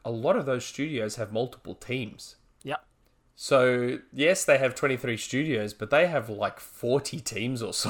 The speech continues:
Speaker 1: <laughs> They've got a lot of teams now.
Speaker 2: Yeah, it's g-,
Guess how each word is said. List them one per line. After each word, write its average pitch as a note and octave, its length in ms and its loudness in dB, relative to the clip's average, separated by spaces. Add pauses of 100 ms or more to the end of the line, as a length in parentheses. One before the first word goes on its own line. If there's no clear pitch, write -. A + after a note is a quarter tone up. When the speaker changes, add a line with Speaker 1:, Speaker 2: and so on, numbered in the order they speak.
Speaker 1:
<laughs> - 60 -10
They've D3 180 8
got - 200 0
a F3 140 8
lot B2+ 500 8
of A#2 180 2
teams B2 480 -4
now. C#3 80 -4
Speaker 2:
Yeah, B2+ 320 0
it's D#3+ 240 0
g-, G3 180 2